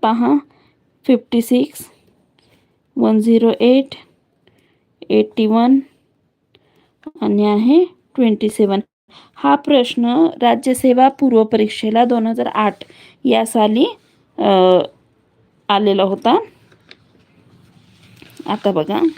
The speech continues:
अ, यामध्ये सुद्धा एक सिक्वेन्स लावायचा आहे आपल्याला.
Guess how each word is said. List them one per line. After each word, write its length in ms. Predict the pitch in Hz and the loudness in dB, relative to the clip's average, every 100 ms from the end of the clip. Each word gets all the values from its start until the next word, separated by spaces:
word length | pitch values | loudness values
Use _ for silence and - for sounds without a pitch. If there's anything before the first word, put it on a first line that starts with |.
| - - - _ _ _ _ _ _ _ _ _ _ _ - - _ _ _ _ | -10 -20 -20 _ _ _ _ _ _ _ _ _ _ _ -20 -20 _ _ _ _
अ, 440 | 220 214 214 214 - _ _ _ _ - 220 | 0 2 2 2 -2 _ _ _ _ -14 -2
यामध्ये 400 | 277 311 311 320 | 2 4 2 0
सुद्धा 260 | 302 269 254 | -2 -2 0
एक 140 | 214 | 0
सिक्वेन्स 520 | - 220 - 202 208 214 | 0 -2 -2 -4 -2 -2
लावायचा 460 | 180 175 175 202 | 0 0 0 0
आहे 80 | 175 | 0
आपल्याला. 480 | 180 202 190 226 | 0 -2 0 2